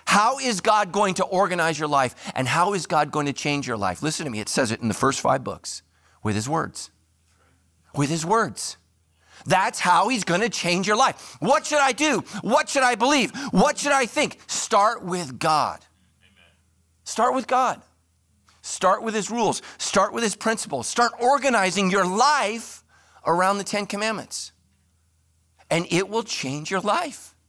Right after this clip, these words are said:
Speaker 1: You see, the problem is you make a terrible boss and an even worse God. That's why you need him. So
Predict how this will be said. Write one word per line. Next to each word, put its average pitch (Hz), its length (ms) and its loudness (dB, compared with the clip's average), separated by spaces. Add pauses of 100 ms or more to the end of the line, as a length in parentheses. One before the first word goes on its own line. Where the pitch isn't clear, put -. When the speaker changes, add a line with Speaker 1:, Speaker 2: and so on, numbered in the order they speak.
(880)
Speaker 1:
You 165 80 -8
see, 214 160 -6
the 196 120 -2
problem 208 440 0
is 147 180 -4
you 175 120 -4
make 190 160 -2
a 160 60 -10
terrible 151 340 -2
boss 151 500 -4 (180)
and 160 200 0
an 147 120 2
even 170 300 -2
worse 165 320 -2
God. 110 640 -2 (1500)
That's 160 320 -2
why 170 140 2
you 160 200 -4
need 190 240 -6
him. - 260 -14 (840)
So 180 360 0